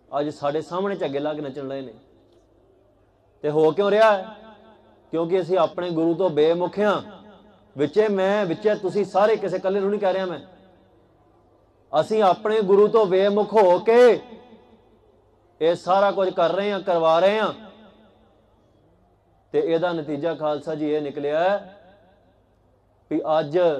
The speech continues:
ਜਿਨ੍ਹਾਂ ਨੂੰ ਦੁਨੀਆ ਦੇ ਕੋਈ ਬੰਦਾ ਨਹੀਂ ਸੀ ਪੁੱਛਦਾ, ਉਹ ਅੱਜ ਸਿਰ ਤੇ ਚੜ੍ਹ ਕੇ ਨੱਚਣ ਰਹੇ ਨੇ ਸਾਡੇ। ਤੇ ਨੌਜਵਾਨ ਨੂੰ ਇਹ ਕਮਾਨ ਕਿਹਨੇ ਸੰਭਾਲਣੀ ਹੈ? ਤੁਸੀਂ ਨਹੀਂ ਸੰਭਾਲਣੀ। ਇਹ ਕਿੱਦਾਂ ਹੋ ਗਿਆ ਵੀ ਸਾਡਾ ਕਾਲਜ ਐਸ ਜੀ ਪੀ ਸੀ ਦਾ ਚੱਲਦਾ ਹੋਵੇ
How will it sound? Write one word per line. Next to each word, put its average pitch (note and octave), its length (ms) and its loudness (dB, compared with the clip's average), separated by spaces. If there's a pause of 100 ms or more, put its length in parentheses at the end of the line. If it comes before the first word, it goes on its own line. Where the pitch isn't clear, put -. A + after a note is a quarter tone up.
(1500)
ਜਿਨ੍ਹਾਂ F#3+ 480 -2
ਨੂੰ G#3+ 440 4 (1000)
ਦੁਨੀਆ D3+ 320 -4
ਦੇ E3 80 -4
ਕੋਈ D#3+ 120 -2
ਬੰਦਾ C#3+ 280 -6
ਨਹੀਂ E3+ 120 -8
ਸੀ E3 100 -4
ਪੁੱਛਦਾ, D#3 380 -6
ਉਹ D#3 180 -2
ਅੱਜ C#3+ 100 -8
ਸਿਰ E3+ 180 -10
ਤੇ D#3+ 120 -10
ਚੜ੍ਹ C#3 180 -10
ਕੇ D3+ 80 -12
ਨੱਚਣ C3 260 -14
ਰਹੇ C3 100 -16
ਨੇ C3 60 -16
ਸਾਡੇ। A2+ 220 -16 (1600)
ਤੇ C#3 80 -8
ਨੌਜਵਾਨ C#3+ 640 -8
ਨੂੰ F#3 120 -6
ਇਹ F3 40 -8
ਕਮਾਨ D#3 340 -8
ਕਿਹਨੇ F3 220 -8
ਸੰਭਾਲਣੀ D#3 440 -8
ਹੈ? D3+ 60 -12
ਤੁਸੀਂ D3 220 -10
ਨਹੀਂ F3+ 100 -6
ਸੰਭਾਲਣੀ। F3 340 -10 (960)
ਇਹ E3+ 140 0
ਕਿੱਦਾਂ F#3+ 320 2
ਹੋ A3+ 160 4
ਗਿਆ G#3 220 6
ਵੀ G#3 140 2
ਸਾਡਾ F3 360 2
ਕਾਲਜ F#3+ 380 2
ਐਸ F3+ 120 2
ਜੀ F#3 120 -2
ਪੀ G3 140 -4
ਸੀ F3+ 100 -8
ਦਾ G3+ 120 -2
ਚੱਲਦਾ F3+ 340 0
ਹੋਵੇ F3 360 0